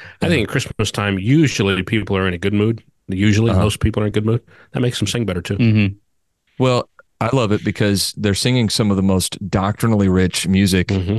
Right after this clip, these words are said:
Speaker 2: in our hymn books and in our repertoires.
Speaker 3: That's right.
Speaker 2: And it's like, man, when, when people, s-,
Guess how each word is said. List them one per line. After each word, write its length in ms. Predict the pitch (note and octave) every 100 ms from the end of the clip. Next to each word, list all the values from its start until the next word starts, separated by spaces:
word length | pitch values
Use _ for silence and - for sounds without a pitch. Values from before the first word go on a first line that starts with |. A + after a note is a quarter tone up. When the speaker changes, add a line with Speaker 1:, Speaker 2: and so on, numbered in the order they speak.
| G#2+
Speaker 2:
in 80 | G#2
our 120 | F#2 F2
hymn 180 | G#2+ G2
books 360 | F2 - - - - _ _ _ -
and 180 | F2+ F2+
in 80 | F2+
our 80 |
repertoires. 600 | F2 G#2 - G#2+ E2+ E2+
Speaker 3:
That's 40 | E2
right. 60 | F#2+
Speaker 2:
And 300 | F2 F2 E2+ _ _ _ _ -
it's 180 | F#2+ -
like, 240 | F#2 E2 - _ -
man, 500 | E2+ E2+ E2+ E2 F2
when, 140 | F#2+ -
when 280 | G#2+ F#2+
people, 300 | F2 C3 A#2+
s-, 160 | G#2